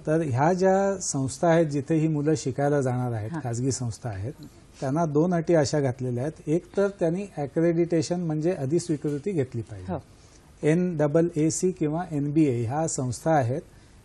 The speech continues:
Speaker 1: ज्या तुमच्या महाविद्यालयाचं जर का एका विशिष्ट प्रकारे गुणवत्ता असेल,
Speaker 2: हं.
Speaker 1: तरच ते अधिस्वीकृती देतात.
Speaker 2: हं.
Speaker 1: तर ते अधिस्वीकृती घेण्यामागची भूमिका अशी आहे की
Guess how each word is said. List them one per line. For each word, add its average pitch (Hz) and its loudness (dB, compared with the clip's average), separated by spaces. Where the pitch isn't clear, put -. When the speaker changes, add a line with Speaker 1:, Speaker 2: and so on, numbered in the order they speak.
Speaker 1:
ज्या 175 2
तुमच्या 175 0
महाविद्यालयाचं 160 0
जर 160 -2
का 165 -4
एका 156 -4
विशिष्ट 160 -4
प्रकारे 160 0
गुणवत्ता 143 -4
असेल, 131 -2
Speaker 2:
हं. 196 -10
Speaker 1:
तरच 196 0
ते 226 0
अधिस्वीकृती 147 -2
देतात. 120 -2
Speaker 2:
हं. 165 -10
Speaker 1:
तर 170 2
ते 196 6
अधिस्वीकृती 185 0
घेण्यामागची 170 -2
भूमिका 151 -4
अशी 143 -4
आहे 170 -2
की 185 -8